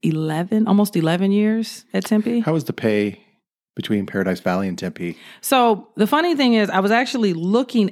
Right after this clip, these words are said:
Speaker 1: at Paradise Valley and Tempe before
Speaker 2: Oh,
Speaker 1: I
Speaker 2: okay.
Speaker 1: came out here.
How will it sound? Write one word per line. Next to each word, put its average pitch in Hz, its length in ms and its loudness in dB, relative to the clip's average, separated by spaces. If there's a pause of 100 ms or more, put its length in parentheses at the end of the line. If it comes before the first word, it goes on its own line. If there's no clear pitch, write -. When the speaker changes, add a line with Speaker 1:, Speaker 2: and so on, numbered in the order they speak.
Speaker 1:
at 190 280 2
Paradise 185 300 0
Valley 175 340 0
and 190 200 2
Tempe 175 420 0
before 160 340 -2
Speaker 2:
Oh, - 40 -2
Speaker 1:
I 160 100 0
Speaker 2:
okay. 156 120 -6
Speaker 1:
came 156 120 -2
out 180 180 2
here. 156 240 -4